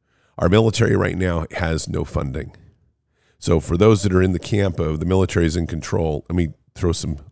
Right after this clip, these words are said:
cold water on that theory right here. The military currently is running extremely low on funds.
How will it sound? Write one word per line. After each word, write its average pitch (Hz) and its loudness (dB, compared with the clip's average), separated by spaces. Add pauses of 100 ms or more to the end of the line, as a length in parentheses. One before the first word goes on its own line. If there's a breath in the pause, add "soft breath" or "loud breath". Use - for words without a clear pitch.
(1120)
cold 85 0
water 76 -2
on 76 -6
that 78 -6 (260)
theory - -4
right 78 -4
here. - -6 (1300)
The 85 -2
military 113 4
currently 117 2
is 90 -2 (600)
running 95 0
extremely 104 -2
low 92 0
on 85 -2
funds. - -6